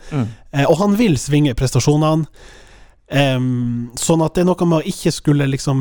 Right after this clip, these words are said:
Speaker 2: legge alle eggene i, i augustkurven, men at noen andre melder seg på, og, og det har jo for eksempel Kitolano gjort. Eh, og jeg synes også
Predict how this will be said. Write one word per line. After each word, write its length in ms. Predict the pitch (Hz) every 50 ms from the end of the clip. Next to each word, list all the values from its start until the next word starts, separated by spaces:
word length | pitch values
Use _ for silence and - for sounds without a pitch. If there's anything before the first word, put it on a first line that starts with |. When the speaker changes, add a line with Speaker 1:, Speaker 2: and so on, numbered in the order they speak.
| 131
Speaker 2:
legge 260 | 135 151 165 156 143 123
alle 460 | 127 147 160 160 160 160 151 131 123 123 -
eggene 380 | 156 156 143 131 120 117 120 120
i, 60 | 123 - -
i 140 | 135 131 131
augustkurven, 840 | 151 160 170 175 202 202 - - - - 135 120 113 107 85 123 117 - -
men 240 | - 147 147 147 143
at 100 | 131 -
noen 160 | 151 147 143 151
andre 180 | 165 175 156 120
melder 300 | 123 131 135 143 135 -
seg 160 | - 120 -
på, 120 | - 151 127 117 110 - - -
og, 300 | 135 123 117 120 117 117 - - - -
og 100 | 185 202
det 140 | 226 220 214
har 140 | 240 254 214
jo 20 | -
for 80 | - 214
eksempel 260 | - 220 214 208 190
Kitolano 480 | - 233 - - 226 190 - - - - -
gjort. 320 | - - - - - - - - - -
Eh, 320 | 139 135 131 131 131 123 120 -
og 80 | 143 156 160
jeg 80 | -
synes 160 | 190 180 - 180
også 220 | 165 - - 170